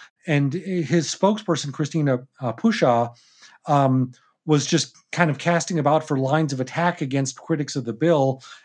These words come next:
And if you actually look at the way she was developing this argument on Twitter, she was doing it as a kind of, "I'm gonna take the left's arguments and use them against you," right? It's like,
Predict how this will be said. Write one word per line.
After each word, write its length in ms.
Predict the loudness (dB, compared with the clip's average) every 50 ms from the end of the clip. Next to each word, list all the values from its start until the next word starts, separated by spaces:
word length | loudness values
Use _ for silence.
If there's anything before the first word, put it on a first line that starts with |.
| -18 _ -2
And 360 | 0 0 2 0 0 -2 -6 -12 _ _ _ _ _ -6
if 160 | -6 -4 -2
you 280 | -2 -2 -2 0 2 2
actually 260 | 2 2 2 0 0
look 220 | 0 0 0 0
at 40 | 0
the 80 | 0 0
way 140 | 0 0 0
she 140 | -2 -2
was 300 | -2 0 0 -2 -4 -8
developing 600 | -14 -14 -6 -4 0 2 4 4 4 2 2 0
this 100 | 0 2 2
argument 280 | 2 2 2 0 -2 -2
on 80 | -2
Twitter, 400 | -2 -2 -2 0 0 0 0 -2 -4 -12 -20 _
she 140 | -6 -2 0
was 140 | 0 0 2
doing 240 | 2 2 2 4 2
it 80 | 2
as 80 | 0 0
a 60 | -2
kind 260 | -2 0 -2 0 2
of, 160 | 0 0 -2 -4 _ -20 -18 -8
"I'm 220 | -2 0 2 2 2
gonna 160 | 2 2 2
take 260 | 0 0 -2 0 0
the 80 | 0 2
left's 400 | 2 2 2 2 0 -4 -10 -10 -2
arguments 540 | 2 2 2 2 2 0 0 0 0 -2 -2
and 140 | 0 0 2
use 160 | 0 0 0
them 120 | 0 0 0
against 380 | 0 0 0 0 -2 -6 -12
you," 160 | -14 -18 -18 -14 -8
right? 260 | -6 -4 -4 -4 -6
It's 160 | -8 -8 -8
like, 140 | -8 -8